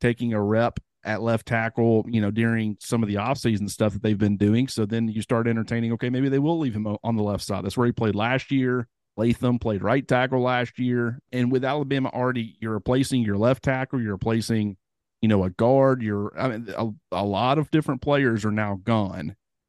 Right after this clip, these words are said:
from last year. You're actually replacing two guards. So if you can leave not only, you know, if you, if you've got Latham coming back,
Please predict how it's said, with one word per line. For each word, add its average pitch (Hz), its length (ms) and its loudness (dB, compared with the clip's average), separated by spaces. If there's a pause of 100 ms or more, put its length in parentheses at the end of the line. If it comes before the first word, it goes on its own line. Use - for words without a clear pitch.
from 107 180 2
last 113 220 2
year. 113 80 2
You're 113 80 2
actually 117 260 -2
replacing 95 480 -4
two 165 220 2
guards. 98 560 -2 (360)
So 143 340 4
if 117 100 0
you 156 100 -4
can 143 300 0
leave 131 320 2
not 123 180 2
only, 120 600 0 (400)
you 120 60 0
know, 113 60 2
if 107 120 -4
you, 127 80 0
if 117 120 0
you've 113 120 -6
got 135 240 0 (180)
Latham 127 400 0
coming 120 300 2
back, 98 500 -2